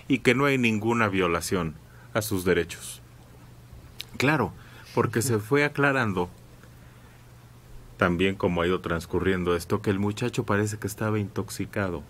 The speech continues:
al momento de su detención. Algo había consumido,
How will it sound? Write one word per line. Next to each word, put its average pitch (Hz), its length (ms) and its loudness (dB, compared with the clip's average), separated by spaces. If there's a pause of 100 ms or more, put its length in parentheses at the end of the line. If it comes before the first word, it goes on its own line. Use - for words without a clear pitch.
(340)
al 90 160 -4
momento 90 520 -2
de 85 120 -2
su 87 180 -4
detención. 85 760 -4 (2000)
Algo 101 300 4
había 92 280 0
consumido, 90 680 -2